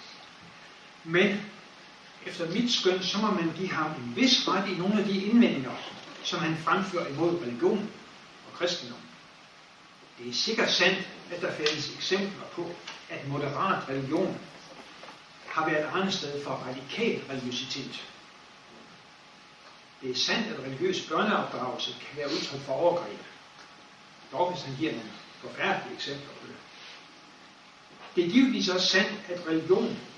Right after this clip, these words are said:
kan sætte folk op mod hinanden, og at religiøse forskelle har ført til krige. Selvom det sikkert også har været mange andre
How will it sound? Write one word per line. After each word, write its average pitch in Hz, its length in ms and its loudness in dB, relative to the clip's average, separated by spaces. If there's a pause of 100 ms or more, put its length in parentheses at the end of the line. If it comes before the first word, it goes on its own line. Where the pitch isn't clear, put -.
(1120)
kan 160 100 -4
sætte 165 260 0
folk 170 280 2
op 190 200 -2
mod 160 80 -4
hinanden, 147 540 0 (720)
og 151 120 -2
at 156 80 0 (100)
religiøse 143 580 0
forskelle 156 520 0
har 123 160 -6
ført 143 180 -2
til - 200 -6
krige. 175 400 -4 (1900)
Selvom 247 440 4
det 151 120 -6
sikkert 185 280 2
også 180 220 4
har 165 100 0
været 151 140 0
mange 170 200 2
andre 240 480 4